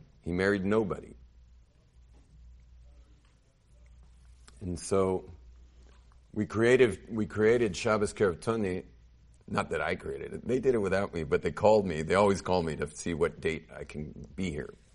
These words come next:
And so, based on my schedule, <laughs> you're all here based on my schedule. But based on my schedule is when Shabbos Kerev Toni is. And the, they called me in Yerushalayim. They said, "We're creating a Shabbos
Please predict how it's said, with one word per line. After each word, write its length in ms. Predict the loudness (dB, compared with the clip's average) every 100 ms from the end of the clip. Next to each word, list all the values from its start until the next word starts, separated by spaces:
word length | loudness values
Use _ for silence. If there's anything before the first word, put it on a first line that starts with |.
| _ _ -20 -20 -20 -20 -20 -20 -18 -10
And 300 | -6 -6 -6
so, 400 | -2 -2 -2 -6 -18 -20 -20 -20 -20 -20 -20 _ -20 _ -6
based 280 | -2 0 0
on 80 | -2
my 100 | -2
schedule, 560 | 2 4 4 2 0 0
<laughs> 40 |
you're 260 | 4 8 8
all 120 | 8
here 200 | 6 4
based 300 | 4 0 -2
on 60 | -8
my 80 |
schedule. 380 | -8 -8 -12 -12 -20 -20 -18 -18 -8
But 100 | 2
based 240 | 6 6
on 60 | 4
my 100 | 2
schedule 320 | 4 4 4
is 80 | 2
when 320 | -2 -2 -4
Shabbos 400 | -4 -4 -4 -6
Kerev 240 | -10 -10 -10
Toni 220 | -14 -12 -16
is. 120 | -18 -20 -20 -20 -20 -20 -10
And 300 | -6 -4 -2
the, 300 | -2 -2 -4 -8 -16 -20 -20 -20 -20 -14
they 140 | -8 -4
called 280 | 4 4 4
me 140 | 2
in 80 | 0
Yerushalayim. 600 | -2 -4 -4 -2 -2 -2
They 80 | -2
said, 280 | 0 -2
"We're 300 | 0 0 0
creating 640 | -2 -6 -2 0 2 0 -4
a 40 |
Shabbos 720 | -8 -6 -4 -6 -10 -12 -18